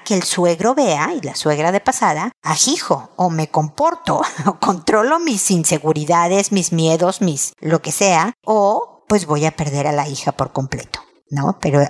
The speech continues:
por eso es cariñosa firmeza, porque siempre hay que ser educados con los papás, que por su historia, personalidad, lo que tú quieras, no lo están manejando muy bien en este momento, pero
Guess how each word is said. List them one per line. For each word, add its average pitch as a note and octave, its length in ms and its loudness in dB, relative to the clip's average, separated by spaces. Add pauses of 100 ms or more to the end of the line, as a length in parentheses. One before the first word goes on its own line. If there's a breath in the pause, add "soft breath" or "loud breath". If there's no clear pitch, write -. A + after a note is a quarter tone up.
por E3+ 140 2
eso F3 260 0
es G#3 180 2
cariñosa G#3+ 680 0
firmeza, G3+ 640 0 (340)
porque D#3+ 220 -2
siempre F3+ 380 2
hay A3 100 0
que A3 140 0
ser G3 180 0
educados F3 500 0
con E3+ 180 0
los E3 120 -2
papás, - 540 0
que D#3+ 120 -4
por C#3 340 -2
su - 140 -10
historia, G3+ 600 2
personalidad, D#3 540 0
lo F3+ 80 4
que F3+ 100 -8
tú G3 120 -6
quieras, A3+ 440 0
no E3+ 240 0
lo E3+ 100 0
están G3+ 300 0
manejando F3+ 560 0
muy F#3 180 2
bien F#3 200 0
en F#3+ 80 0
este A3 200 0
momento, B3+ 540 0 (160)
pero G3+ 560 4